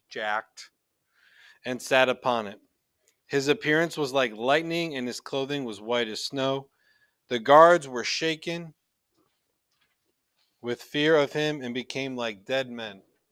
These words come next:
So the guards became like dead men, which probably means they passed out. And, uh, I do like how the movie Risen depicted the soldiers. They were, you know, low-level soldiers. They're guarding a dead man,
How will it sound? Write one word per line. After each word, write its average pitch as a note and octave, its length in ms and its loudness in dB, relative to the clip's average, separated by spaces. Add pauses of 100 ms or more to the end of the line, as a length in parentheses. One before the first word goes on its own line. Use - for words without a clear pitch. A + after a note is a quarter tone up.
(1300)
So C3 180 -12
the B2 100 -6
guards C#3+ 420 0
became C#3+ 400 -6
like A#2 300 -6
dead B2+ 260 -2
men, A2 320 -8 (220)
which - 260 -8
probably F#3 460 8
means C3+ 360 -4
they C3 120 0
passed B2 400 -2
out. E2+ 180 -8 (1800)
And, C3 400 0
uh, B2+ 340 2
I C3 140 -4
do F#3 240 -2
like D3 380 6
how C#3+ 240 0
the B2+ 260 -2
movie B2+ 460 -4
Risen A#2+ 420 -4
depicted A2 560 -10
the G2+ 120 -14
soldiers. F#2+ 840 -8
They A2 100 -10
were, G2+ 300 -6 (840)
you F#3+ 140 -2
know, A2 180 -2
low-level D#3+ 540 6
soldiers. B2+ 580 0
They're A#2+ 140 -6
guarding C3+ 460 0
a G#2 40 -14
dead B2+ 280 -2
man, G#2 340 -14